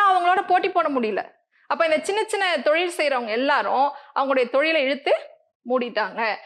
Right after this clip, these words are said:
அப்ப வேலை இல்லாம போகுது. அதனாலதான் இப்போ நீங்க கரோனா பீரியட்ல பாத்தீங்கன்னாக்க,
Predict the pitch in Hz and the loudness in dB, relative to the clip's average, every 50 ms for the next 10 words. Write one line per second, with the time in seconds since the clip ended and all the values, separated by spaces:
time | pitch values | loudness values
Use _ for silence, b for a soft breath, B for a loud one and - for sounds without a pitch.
0 | B B B B - - 302 254 240 277 311 349 359 349 311 294 277 269 277 302 | B B B B -4 -2 0 0 2 2 2 2 2 2 2 2 0 0 0 -2
1 | 302 - 247 214 220 226 196 196 226 226 202 - - - _ _ 240 254 269 269 | -2 -2 -4 -4 -4 -6 -2 0 0 0 0 -2 -8 -14 _ _ -2 0 2 2
2 | 262 294 339 339 269 - 269 254 247 240 220 214 208 196 - - _ _ _ _ | 2 0 -2 -2 -2 -2 -2 -2 -2 -2 -2 -2 -2 -4 -6 -12 _ _ _ _
3 | _ _ - 247 269 302 320 330 339 330 311 277 269 262 254 247 254 240 240 247 | _ _ -2 0 0 0 0 -2 -2 -2 -2 0 0 0 0 0 -2 -2 -2 -4
4 | 233 240 220 220 233 - | -6 -6 -6 -6 -4 -2